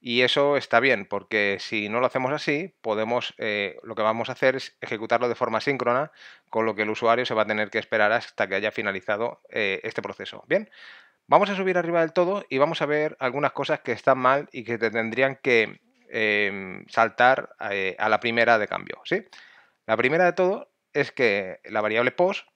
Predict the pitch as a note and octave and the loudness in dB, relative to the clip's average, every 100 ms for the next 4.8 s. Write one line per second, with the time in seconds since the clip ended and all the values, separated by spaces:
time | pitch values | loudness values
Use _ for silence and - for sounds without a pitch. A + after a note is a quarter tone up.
0 | _ _ _ _ _ _ _ _ - _ | _ _ _ _ _ _ _ _ -20 _
1 | C3+ C3+ C#3+ D3+ C3 A#2+ C3 C#3 A2 A2+ | -6 -2 -2 -2 -2 0 0 0 0 0
2 | A2 A#2+ F3 G#2 - _ _ _ - A#2+ | 2 0 0 -4 -6 _ _ _ -12 0
3 | D#3 D3+ B2 C#3 C#3+ - C#3 C3 A2+ G#2+ | 2 2 0 0 -2 -2 2 4 4 0
4 | A2+ A2+ G#2 F#2+ F#2 F#2+ - | -4 -4 -4 -4 -8 -10 -12